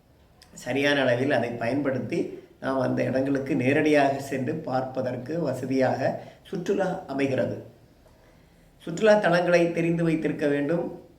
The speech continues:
அந்தந்த, எந்தெந்த இடங்கள் நமக்கு பயனுள்ளதாக இருக்கும், சில நீர்வீழ்ச்சி, வரலாற்று சிறப்புமிக்க இடங்கள்,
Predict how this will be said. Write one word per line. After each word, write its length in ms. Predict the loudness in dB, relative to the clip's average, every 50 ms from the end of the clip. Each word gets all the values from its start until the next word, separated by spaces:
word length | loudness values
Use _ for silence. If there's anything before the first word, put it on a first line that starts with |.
| _ _ _ _ _ _ _
அந்தந்த, 380 | -10 -8 -6 -4 -4 0 2 2
எந்தெந்த 540 | 2 2 2 0 0 2 2 2 2 2 2
இடங்கள் 480 | 2 2 2 0 0 0 0 0 -2 -2
நமக்கு 460 | -2 -2 -2 -2 -4 -4 -4 -6 -6
பயனுள்ளதாக 760 | -4 -2 0 0 0 0 0 0 0 2 2 2 2 0 0
இருக்கும், 480 | -2 -4 -4 -6 -6 -6 -6 -8 -8
சில 240 | -10 -8 -6 -4 -2
நீர்வீழ்ச்சி, 880 | -2 0 0 0 0 0 0 -2 -2 -2 0 2 2 2 0 -2 -8 -14 -20 -20 -10 -4
வரலாற்று 480 | -4 0 2 4 4 4 4 2 -2
சிறப்புமிக்க 600 | -2 0 0 0 0 -2 -4 -4 -6 -6 -4 -4
இடங்கள், 560 | -4 -4 -4 -4 -4 -4 -4 -4 -6 -8 -10